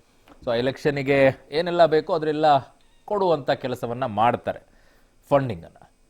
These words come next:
So ಬಿ ಖಾತಾ ಸ್ವತ್ತುಗಳನ್ನ ಎ ಖಾತಾ ಸ್ವತ್ತುಗಳಾಗಿ ಪರಿವರ್ತನೆಗೆ ಯೋಜನೆ ಅಂತೇಳಿ ಅದನ್ನ ಈಗಾಗಲೇ ಬಿ ಬಿ ಎಂ ಪಿ ಅನೌನ್ಸ್ ಮಾಡಿತ್ತು ಆ ವಿಚಾರದಲ್ಲಿ, ಅದಕ್ಕೆ ತುಂಬಾ ತಂದಿರ್ಲಿಲ್ಲ ಅದನ್ನ. ಆ ವಿಚಾರದಲ್ಲಿ ಚರ್ಚೆ ಆಗಿತ್ತು. ಹದಿನೈದು ವರ್ಷಗಳ ನರಳಾಟಕ್ಕೆ ಬ್ರೇಕ್ ಹಾಕಿ ಬಜೆಟ್‌ನಲ್ಲಿ ಕೊಡುಗೆ ಅಂತ ಅಂತಿದ್ದಾರೆ,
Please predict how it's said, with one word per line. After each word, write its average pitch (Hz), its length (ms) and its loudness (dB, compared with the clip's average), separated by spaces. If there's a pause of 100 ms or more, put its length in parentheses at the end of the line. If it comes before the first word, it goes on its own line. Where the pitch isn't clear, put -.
(220)
So 110 120 -10
ಬಿ 156 120 -2
ಖಾತಾ 160 340 0
ಸ್ವತ್ತುಗಳನ್ನ 151 540 -2
ಎ 147 180 2
ಖಾತಾ 147 280 -2
ಸ್ವತ್ತುಗಳಾಗಿ 139 540 0
ಪರಿವರ್ತನೆಗೆ 131 1000 -6
ಯೋಜನೆ 127 380 -4
ಅಂತೇಳಿ 123 300 -10
ಅದನ್ನ 202 240 -8
ಈಗಾಗಲೇ 190 420 0
ಬಿ 165 160 -4
ಬಿ 185 120 -4
ಎಂ 175 140 -4
ಪಿ 170 120 -8
ಅನೌನ್ಸ್ 151 460 -4
ಮಾಡಿತ್ತು 143 420 -4
ಆ 120 60 2
ವಿಚಾರದಲ್ಲಿ, 127 520 -4
ಅದಕ್ಕೆ 139 380 -4
ತುಂಬಾ 156 560 0
ತಂದಿರ್ಲಿಲ್ಲ 135 760 -2
ಅದನ್ನ. 90 280 0 (520)
ಆ 110 60 -6
ವಿಚಾರದಲ್ಲಿ 156 500 0
ಚರ್ಚೆ 135 320 -2
ಆಗಿತ್ತು. 135 340 2
ಹದಿನೈದು 151 360 -2
ವರ್ಷಗಳ 147 380 -2
ನರಳಾಟಕ್ಕೆ 143 640 2
ಬ್ರೇಕ್ 139 420 -2
ಹಾಕಿ 151 220 0
ಬಜೆಟ್‌ನಲ್ಲಿ 135 880 -4 (280)
ಕೊಡುಗೆ 135 360 -2
ಅಂತ 123 220 -4
ಅಂತಿದ್ದಾರೆ, 127 680 -2